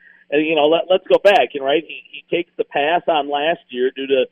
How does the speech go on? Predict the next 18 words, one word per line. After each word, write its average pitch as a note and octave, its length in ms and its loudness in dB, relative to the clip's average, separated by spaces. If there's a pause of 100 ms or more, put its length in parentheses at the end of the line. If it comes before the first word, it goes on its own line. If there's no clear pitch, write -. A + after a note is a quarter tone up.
(240)
due C#3 140 -4
to D#3+ 80 -6
covid, B2+ 500 0
and D#3 100 -6
he C#3+ 60 -8
decides B2 480 0
not A#2 240 -2
to A2 60 -10
play. B2 240 2
You C3 100 -2
turn D#3 240 -2
back D3+ 240 2
the C3 80 -8
clock C#3+ 380 2
to C#3 100 -2
his A#2 80 -2 (100)
twenty D3 300 -6
nineteen C3 480 -8